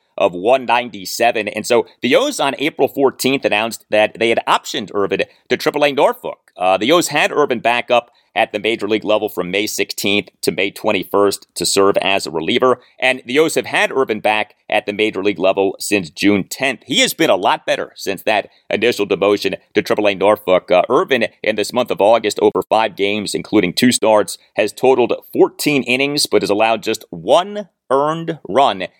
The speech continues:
and has registered a whip of zero point seven one. Uh, the lone bad outing from an Orioles starting pitcher in this three-game sweep at the A's came from Kyle Gibson.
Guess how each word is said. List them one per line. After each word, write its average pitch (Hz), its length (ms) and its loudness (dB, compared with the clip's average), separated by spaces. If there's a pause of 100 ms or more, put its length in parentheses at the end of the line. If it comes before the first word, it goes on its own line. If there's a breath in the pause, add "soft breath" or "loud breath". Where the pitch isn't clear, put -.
(340)
and 82 160 -2
has 85 140 -4
registered 120 420 -2
a 104 40 2
whip 95 360 0 (380)
of 82 160 0
zero 101 440 2
point 95 500 -2 (100)
seven 87 460 -2
one. 80 520 0 (100)
Uh, 95 160 4
the 104 100 0
lone 220 220 0
bad 151 240 2
outing 95 340 -4 (220)
from 104 120 -4
an 104 80 0
Orioles 101 340 4
starting 101 300 2
pitcher 90 460 -2 (200 soft breath)
in 104 140 -2
this 95 160 -4
three-game 95 440 -2
sweep 95 260 -2
at 90 220 -2
the 82 120 -4
A's 92 280 -2 (180 soft breath)
came 233 160 -2
from 156 160 -6
Kyle 131 320 -2
Gibson. 120 460 -6